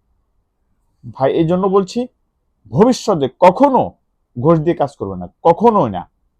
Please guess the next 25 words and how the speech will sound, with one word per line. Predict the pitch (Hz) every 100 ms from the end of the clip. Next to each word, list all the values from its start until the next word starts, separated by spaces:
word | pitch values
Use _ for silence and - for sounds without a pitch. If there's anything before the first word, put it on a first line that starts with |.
| _ -
কখনো | 143 147 214 202
ঘুষ | 151 147
দিয়ে | 151
কাজ | 139 -
করবে | 117 113
না | 104
ভাই। | 87 76 _ _ _ _ 107
যদি | 120 151
নিজের | 175 175 170
ভালো | 147 190
চান, | 190 202
নিজের | 160 147 147
ফ্যামিলি | 180 180 196
ভালো | 185 190
চান | 202 214 _ _ _ _ _ _ _ _ _
এবং | 156 220 240 135
নিজের | 104 151 180 143 113
দেশি, | 156 175 180
স্বদেশি | - - 147 165 151
ভাই, | 101 104 120 202 _ _ _ 120
নিজের | 135 139
বাঙালি | 113 151 185 185 131 127
জাতির | 151 196 202 180
ভালো | 202 202
চান, | 165 139